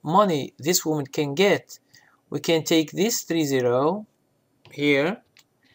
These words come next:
and you multiply by two,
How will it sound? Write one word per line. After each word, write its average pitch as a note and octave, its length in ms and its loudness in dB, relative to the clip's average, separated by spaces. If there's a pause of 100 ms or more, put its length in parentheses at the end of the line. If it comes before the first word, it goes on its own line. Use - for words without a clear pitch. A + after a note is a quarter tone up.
(600)
and D#3 600 2 (1200)
you E3+ 160 2
multiply D3 960 0 (720)
by C3+ 640 2 (1040)
two, D#3 680 0